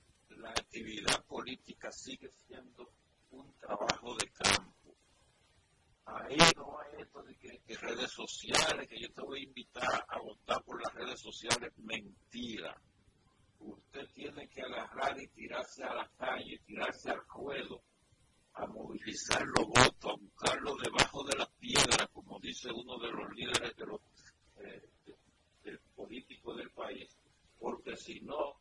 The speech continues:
usted se va a quedar oliendo donde guisa. Si usted no sale a buscar,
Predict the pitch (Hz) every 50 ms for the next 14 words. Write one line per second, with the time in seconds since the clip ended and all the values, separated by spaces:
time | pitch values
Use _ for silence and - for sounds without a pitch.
0 | _ _ - - - - _ - 127 135 135 - - 127 117 117 123 - - -
1 | 117 117 - 147 - - 135 - - - - - - - - - 120 107 - -
2 | - - - - 107 107 - - - - - - - - - - - - _ _
3 | _ _ _ _ _ _ _ _ _ _ _ - - - - _ _ _ _ _
4 | _ _ _ _ - - - - - - - _ - 151 151 160 - - 156 -
5 | - - - - - - - - - - - - - - - - - - _ -
6 | - - - - - - -